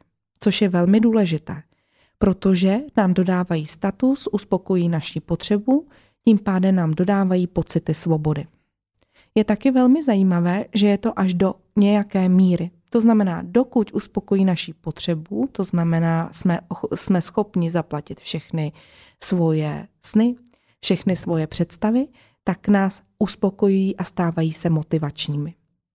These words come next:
Jestliže ale tuto míru překročím, tak ta motivace mizí. Proto se někdy stává to,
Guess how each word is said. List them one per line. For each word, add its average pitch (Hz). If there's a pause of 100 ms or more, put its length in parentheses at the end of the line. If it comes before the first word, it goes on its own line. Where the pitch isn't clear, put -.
(380)
Jestliže 226
ale 170
tuto 185
míru 214
překročím, 160 (1120)
tak -
ta 196
motivace 196
mizí. 196 (160)
Proto 247
se 269
někdy 220
stává 180
to, 180